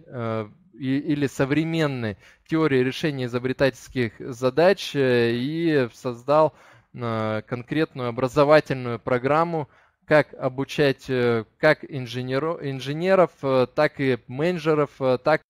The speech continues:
и высшее управление, э, что касается проектных организаций, да и вообще людей, потому что теория решения изобретательских задач необходима как маркетологам, необходима,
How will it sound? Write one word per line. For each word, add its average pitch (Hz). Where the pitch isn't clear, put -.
и 135
высшее 131
управление, 135
э, 117
что -
касается 135
проектных 143
организаций, 127
да 127
и 180
вообще 143
людей, 127
потому 117
что 120
теория 151
решения 143
изобретательских 135
задач 143
необходима 147
как -
маркетологам, 151
необходима, 143